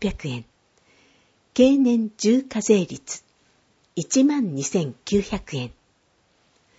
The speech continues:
四輪以上貨物用の営業用。旧税率、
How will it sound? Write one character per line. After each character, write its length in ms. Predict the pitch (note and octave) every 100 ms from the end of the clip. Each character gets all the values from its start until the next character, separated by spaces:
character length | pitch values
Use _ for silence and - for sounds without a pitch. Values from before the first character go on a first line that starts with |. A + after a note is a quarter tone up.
| _ _ _ _ _ _ -
四 260 | G#3+ C#4 D4
輪 320 | D4 C#4 C4
以 60 | A#3+
上 400 | F3+ B2+ B2+ _ _ -
貨 120 | D3+
物 340 | A#3 A#3+ G3+
用 220 | F#3+ F3+
の 180 | E3 D#3 _ _ _ -
営 180 | E3 G#3
業 220 | G#3 F3+
用。 340 | D#3 C3+ B2+ - _ _ _ _ _ _ _ _ _ _ _ _ -
旧 180 | C4
税 260 | C4 C4+ A3+
率、 380 | C3 - -